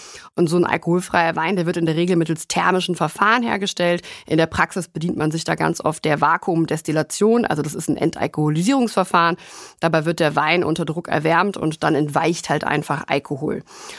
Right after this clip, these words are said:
Und das ist schonend und das ist eigentlich ja das,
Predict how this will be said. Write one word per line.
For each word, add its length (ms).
Und 440
das 140
ist 100
schonend 600
und 240
das 160
ist 120
eigentlich 440
ja 100
das, 280